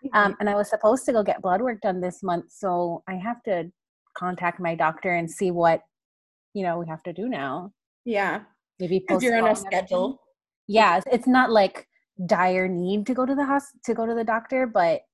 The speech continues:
Speaker 1: it is something that I usually have to do every three months to, like, update my medication, so we'll see.
Speaker 2: Right. My dad had a surgery scheduled for heart surgery, and it's been postponed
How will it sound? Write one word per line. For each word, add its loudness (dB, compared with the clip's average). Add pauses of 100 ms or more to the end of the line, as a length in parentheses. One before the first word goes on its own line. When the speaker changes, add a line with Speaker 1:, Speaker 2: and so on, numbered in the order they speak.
(120)
Speaker 1:
it -4
is -2
something -6
that -2
I -4
usually -6 (100)
have -6 (100)
to -20
do -6
every -6
three -8
months -8
to, -10
like, -6 (720)
update -8
my -10
medication, -10
so -16
we'll -6
see. -14 (320)
Speaker 2:
Right. -2 (320)
My 4
dad 2
had -2
a 0
surgery -4
scheduled -6
for -4
heart -4
surgery, -12
and -6 (720)
it's -10
been -10
postponed -10